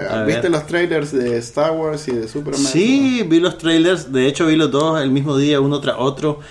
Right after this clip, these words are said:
Speaker 1: Y, y debo decirte que,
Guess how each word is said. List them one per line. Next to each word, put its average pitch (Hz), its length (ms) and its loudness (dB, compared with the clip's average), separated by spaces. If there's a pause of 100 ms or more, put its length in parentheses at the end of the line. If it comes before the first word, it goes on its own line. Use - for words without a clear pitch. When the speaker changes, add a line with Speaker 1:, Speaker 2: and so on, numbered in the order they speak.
(200)
Speaker 1:
Y, 254 600 2
y 185 520 2 (340)
debo 139 300 2
decirte 127 500 -2
que, 117 440 -2